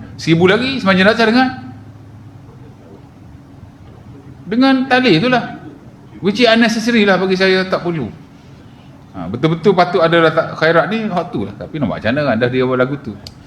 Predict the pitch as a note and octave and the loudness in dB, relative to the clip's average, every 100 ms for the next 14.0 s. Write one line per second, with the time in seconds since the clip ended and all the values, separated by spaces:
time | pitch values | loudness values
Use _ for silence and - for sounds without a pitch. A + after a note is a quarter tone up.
0 | - - - D2+ B1+ A#1 - - A#1 - | -20 -20 -14 -12 -12 -14 -16 -20 -20 -20
1 | - - - - - - - - - - | -20 -20 -20 -20 -20 -20 -20 -20 -20 -20
2 | - - - - - D#2 D2+ D2+ D2+ - | -20 -20 -20 -20 -16 -12 -12 -10 -10 -10
3 | C#2 C#2 D#2+ G#2+ - D2+ D2 D#2+ C#2 C#2+ | -12 -10 -10 -10 -10 -12 -12 -12 -14 -18
4 | - D2 D2 G2+ F#2 F#2 - - - - | -12 -10 -8 -10 -10 -14 -16 -20 -20 -20
5 | - - - - - - - - - - | -20 -20 -20 -20 -20 -20 -20 -20 -20 -20
6 | - - - - - - - - - - | -20 -20 -20 -20 -20 -20 -20 -20 -20 -18
7 | - G2 F#2+ F#2 F2+ F#2 F2 F#2 F2 D2+ | -4 0 0 0 -2 -4 -2 -2 -2 -6
8 | - - - - - G#2+ C#3 B2+ B2+ C3+ | -14 -20 -20 -20 -8 0 0 2 0 0
9 | B2 B2 A2+ - - - - - - - | -4 -6 -10 -14 -20 -20 -20 -18 -18 -18
10 | - B5+ - - - - - - - - | -18 -8 -6 -4 -8 -10 -14 -12 -14 -12
11 | - - - - - - - - - - | -14 -14 -14 -16 -14 -18 -18 -20 -20 -20
12 | - - - D#2 - F#3 G#3+ - D#3+ F3 | -20 -20 -14 -4 0 4 4 4 2 4
13 | E3 D3+ D3 B2+ A2+ A2 C3+ - - | 4 4 2 2 2 2 2 -4 -12